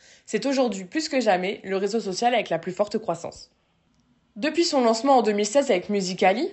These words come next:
rappelons-nous-en, cette application chinoise devenue TikTok a été boostée par la pandémie de la covid dix-neuf, car les gens cherchaient des moyens de rester connectés et divertis tout en restant chez eux.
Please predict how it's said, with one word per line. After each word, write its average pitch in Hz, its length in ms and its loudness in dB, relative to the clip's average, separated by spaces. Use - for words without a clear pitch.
rappelons-nous-en, 208 680 0
cette 240 200 0
application 254 500 2
chinoise 262 400 0
devenue 214 300 0
TikTok - 600 0
a 202 100 6
été 202 180 2
boostée 226 340 -2
par 254 140 6
la 190 100 8
pandémie 240 440 2
de 262 80 -2
la 190 100 -2
covid 254 280 -2
dix-neuf, 208 600 -8
car 208 160 2
les 214 100 2
gens 262 140 0
cherchaient 240 260 -2
des 208 120 0
moyens 202 260 2
de 240 60 0
rester 190 280 -4
connectés 233 460 0
et 220 60 -2
divertis 220 680 -2
tout 415 220 4
en - 20 8
restant 240 260 2
chez 254 240 2
eux. 190 140 -4